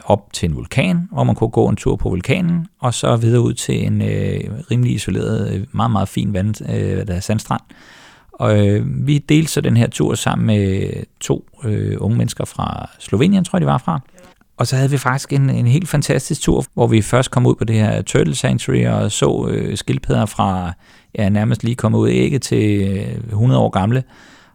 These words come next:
øh, vandre rundt, og man, øh, nogle steder skulle man jo gå udenom de her skildpadder, for ikke komme til at træde på dem. Og så, øh, videre op til det her, øh, vil sige, udslugte vulkan,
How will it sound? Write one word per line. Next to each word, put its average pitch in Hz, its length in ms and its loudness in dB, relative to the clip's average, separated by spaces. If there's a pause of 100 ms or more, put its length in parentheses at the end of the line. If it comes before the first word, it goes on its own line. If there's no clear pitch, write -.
(220)
øh, 95 400 0
vandre 127 240 2
rundt, 117 280 2
og 117 160 -2
man, 110 260 0
øh, 107 280 -2
nogle 113 220 2
steder 120 220 0
skulle 117 200 -2
man 107 100 4
jo 98 100 0
gå 95 80 2
udenom 127 300 2
de 117 80 2
her 101 80 4
skildpadder, 110 460 -2
for 117 120 -2
ikke 117 100 -4
komme 110 160 -2
til - 120 -6
at - 60 -4
træde 113 240 -2
på 110 140 0
dem. 120 140 -2 (1000)
Og 110 120 0
så, - 140 0
øh, 127 380 2
videre 151 220 4
op 127 220 2
til - 180 -6
det 123 120 2
her, 123 460 0
øh, 127 260 -10 (140)
vil 127 160 -4
sige, 135 240 0
udslugte 143 460 0
vulkan, 127 540 -2